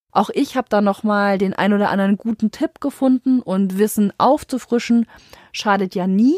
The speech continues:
Zu jedem Themenblock gibt es viele Links. Also ihr könnt euch definitiv mehr als zwei Stunden die Woche damit beschäftigen, wenn ihr Lust habt, mehr einzutauchen. Auch der mooc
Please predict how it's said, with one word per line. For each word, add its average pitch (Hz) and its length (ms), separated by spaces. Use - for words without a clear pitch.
Zu - 120
jedem 208 360
Themenblock 247 720
gibt - 280
es 196 400
viele 269 380
Links. 277 600
Also 185 280
ihr 160 100
könnt 226 320
euch 202 160
definitiv 240 800
mehr 233 360
als 277 240
zwei 254 260
Stunden 247 320
die 240 140
Woche 233 220
damit 226 300
beschäftigen, 226 760
wenn 190 140
ihr 190 180
Lust - 400
habt, - 340
mehr 190 260
einzutauchen. 165 680
Auch 185 240
der 208 220
mooc 320 360